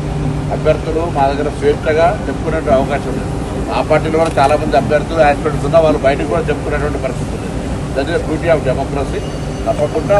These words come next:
మాకు స్వేచ్ఛ, మా దగ్గర ఉండేటటువంటి, ఆ, క్యాండిడేట్స్ యొక్క ఆకాంక్షలు చెప్పుకున్నారు. దానికి అనుగుణంగా అంజన్ కుమార్ సీనియర్ నాయకుడు, వారికి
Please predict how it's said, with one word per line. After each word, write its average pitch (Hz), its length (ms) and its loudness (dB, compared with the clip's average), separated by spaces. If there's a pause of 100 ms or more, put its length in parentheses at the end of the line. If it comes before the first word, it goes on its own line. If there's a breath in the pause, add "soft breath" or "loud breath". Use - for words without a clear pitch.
(120)
మాకు 143 300 0
స్వేచ్ఛ, 151 320 2 (800)
మా 113 100 -2
దగ్గర 139 180 0
ఉండేటటువంటి, 135 640 -4 (500)
ఆ, - 20 -2 (460)
క్యాండిడేట్స్ 139 420 0
యొక్క 131 180 -4
ఆకాంక్షలు 147 680 0
చెప్పుకున్నారు. 147 400 -4 (440)
దానికి 151 240 0
అనుగుణంగా 151 460 0 (100)
అంజన్ 147 260 -2
కుమార్ 151 260 -2
సీనియర్ 143 500 -2
నాయకుడు, 147 320 -2 (460)
వారికి 151 300 2